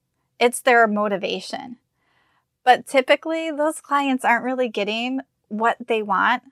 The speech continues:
until they can release that. So just notice that for yourself. Is it actually helping? How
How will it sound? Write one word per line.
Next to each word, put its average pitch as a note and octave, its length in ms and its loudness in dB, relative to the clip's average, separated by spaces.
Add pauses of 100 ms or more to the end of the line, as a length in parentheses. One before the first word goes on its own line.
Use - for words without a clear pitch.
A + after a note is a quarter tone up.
(160)
until B3+ 580 -2
they A3+ 220 0
can G#3 240 -10
release F#3+ 400 -8
that. - 360 -4 (520)
So C4+ 180 0
just C#4 180 -4
notice B3 360 2
that - 200 2
for A3+ 120 -2
yourself. F#3+ 580 -2
Is G#3+ 180 -6
it A3 160 0
actually A3 440 4
helping? F#3+ 420 -4
How B3 560 4